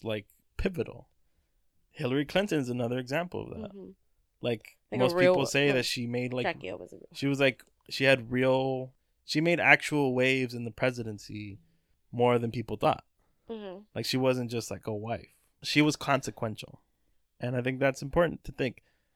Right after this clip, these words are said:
Speaker 2: Well,
Speaker 1: It ju-
Speaker 2: also, Amy Adams' character in, uh, Justice League.
Speaker 1: Yeah, but also, we just saw that one movie,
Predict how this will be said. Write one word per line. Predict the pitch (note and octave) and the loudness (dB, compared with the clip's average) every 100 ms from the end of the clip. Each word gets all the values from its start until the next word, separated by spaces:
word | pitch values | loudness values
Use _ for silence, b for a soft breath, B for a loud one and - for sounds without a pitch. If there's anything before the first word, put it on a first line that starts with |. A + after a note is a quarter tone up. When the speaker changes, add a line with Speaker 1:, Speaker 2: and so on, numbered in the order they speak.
| _ | _
Speaker 2:
Well, | A3 | 4
Speaker 1:
It | A3+ | 8
ju- | |
Speaker 2:
also, | C#4 G4 E4+ C4 A#3 A3+ | 8 8 4 6 6 4
Amy | A3 A3+ A3+ | 4 2 2
Adams' | G#3 G#3 G3+ - | 2 0 -2 -6
character | - G3+ F#3+ - F#3+ F3+ F#3 | -2 0 0 -4 -4 -4 -4
in, | F#3+ F#3 F3+ F3 E3 E3+ _ _ _ _ | -4 -2 -2 -4 -10 -18 _ _ _ _
uh, | G3 G3 F#3+ | 0 2 4
Justice | C#4+ - A#3+ F3 | 2 0 -8 -6
League. | F3 G#3+ B3 _ _ _ _ _ _ _ _ | -6 -6 -14 _ _ _ _ _ _ _ _
Speaker 1:
Yeah, | F3 F#3 A#2 - - | 10 10 10 4 4
but | D3 | 10
also, | D#3 D#3+ F3 E3+ | 10 10 8 8
we | D#3+ D#3 | 8 6
just | D#3+ D3+ | 2 4
saw | D#3 D#3 D3+ | 6 8 8
that | D3 D3 | 6 6
one | F#3 | 4
movie, | D3 B2+ A2+ A2 A#2+ | 2 0 -2 -6 -10